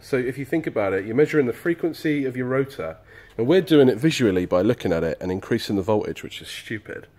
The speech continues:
But it's a great way to show you how, how exactly that works and what goes wrong when it, when it doesn't work. So what the controller will do eventually is, um, well, next, next week, is measure the speed of the rotor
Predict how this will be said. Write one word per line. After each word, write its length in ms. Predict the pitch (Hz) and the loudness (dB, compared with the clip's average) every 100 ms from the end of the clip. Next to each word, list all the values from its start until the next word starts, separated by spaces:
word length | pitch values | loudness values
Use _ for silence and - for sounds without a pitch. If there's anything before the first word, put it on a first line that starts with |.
| - - - | -20 -20 -4
But 100 | 170 | -2
it's 140 | 151 | -2
a 40 | 156 | 0
great 240 | 214 226 | 2 2
way 160 | 120 107 | 0 -2
to 80 | |
show 260 | 113 - 190 | -4 -2 -2
you 280 | 143 76 98 - _ _ _ | -2 -4 -10 -16 _ _ _
how, 480 | - 160 147 143 139 - _ _ _ _ _ _ _ _ - _ _ _ | -8 -2 0 0 -4 -8 _ _ _ _ _ _ _ _ -20 _ _ _
how 160 | 143 135 | -4 -4
exactly 360 | 131 151 147 | -2 -4 -2
that 140 | 127 143 | -2 2
works 320 | 147 104 - | 2 2 -2
and 120 | 135 | -4
what 120 | 110 | -4
goes 200 | 131 123 | -2 -4
wrong 340 | 131 127 101 101 | 0 0 0 -2
when 120 | 104 | -4
it, 180 | 101 - _ | -4 -10 _
when 100 | 127 | -16
it 80 | 123 | -10
doesn't 240 | 131 139 143 | -8 -6 -4
work. 320 | 165 214 - _ - - - _ _ - | -4 -6 -16 _ -20 -20 -20 _ _ -8
So 140 | 139 | -4
what 220 | 147 - | -2 -2
the 60 | 160 | -4
controller 420 | 160 - 143 135 | -8 -2 0 0
will 80 | 120 | -2
do 180 | 131 113 | -2 -2
eventually 480 | 120 135 - 90 | -2 -4 -6 -6
is, 240 | 80 82 - | -8 -10 -8
um, 280 | 92 90 98 _ _ _ _ _ _ - | -8 -8 -14 _ _ _ _ _ _ -14
well, 160 | 95 - _ | -12 -12 _
next, 320 | 107 - - - | -12 -12 -14 -12
next 280 | 101 95 - | -12 -10 -8
week, 340 | 104 82 - - | -8 -8 -14 -20
is 100 | 120 | -12
measure 420 | 123 151 160 165 147 | 0 0 2 0 0
the 140 | 135 | -4
speed 520 | - - 143 143 139 - - | -12 -6 -4 -4 -10 -16 -12
of 240 | 120 120 | -12 -6
the 200 | 123 113 | -6 -4
rotor 500 | 123 131 127 85 | -4 -4 -6 -10